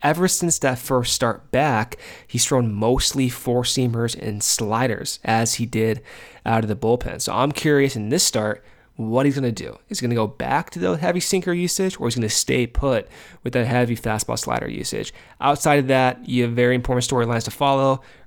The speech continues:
Rivas at first base, Schwindel at first base, Wisdom continuing to make more contact, blasting home runs, Rafael Ortega maybe ironing out a role for himself in twenty twenty-two.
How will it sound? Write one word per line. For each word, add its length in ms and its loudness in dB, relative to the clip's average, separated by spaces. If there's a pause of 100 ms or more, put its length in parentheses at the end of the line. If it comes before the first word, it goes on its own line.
Rivas 480 4
at 100 2
first 320 0
base, 460 2 (480)
Schwindel 800 2
at 160 -2
first 360 0
base, 480 2 (320)
Wisdom 720 2
continuing 640 2
to 100 0
make 160 2
more 180 2
contact, 580 -2
blasting 480 0
home 300 2
runs, 360 2 (400)
Rafael 440 4
Ortega 680 2 (260)
maybe 300 2
ironing 480 2
out 160 2
a 80 0
role 260 0
for 180 -2
himself 380 0
in 60 -8
twenty 300 -6
twenty-two. 640 2